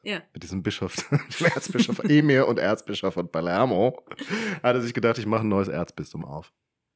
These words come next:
Speaker 1: Ja.
Speaker 2: Dann bin ich den los hier. Musste ja mich da nicht mehr, also Problem ist natürlich, man kann ja nicht einfach ein Erzbistum aufmachen.
Speaker 1: Mhm.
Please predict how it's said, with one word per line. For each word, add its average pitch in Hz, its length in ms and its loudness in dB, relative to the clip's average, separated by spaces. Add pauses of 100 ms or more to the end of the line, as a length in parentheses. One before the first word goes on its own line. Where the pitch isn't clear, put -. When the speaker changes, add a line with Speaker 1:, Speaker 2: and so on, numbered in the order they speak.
(360)
Speaker 1:
Ja. 170 200 -20
Speaker 2:
Dann 85 240 -4
bin 92 80 -2
ich 85 80 -6
den 85 160 -6
los 80 260 -8
hier. - 220 -12 (240)
Musste - 260 -8
ja 80 60 -4
mich 78 140 -8
da 85 140 -4
nicht 82 160 -8
mehr, 78 500 -6
also 80 140 -12 (320)
Problem 92 280 -4
ist - 80 -8
natürlich, 90 260 -4
man 87 100 -6
kann 98 120 -2
ja 87 60 -2
nicht 82 140 -6
einfach 92 140 -6
ein 85 40 -4
Erzbistum - 540 -8
aufmachen. 90 600 -4
Speaker 1:
Mhm. 175 40 -10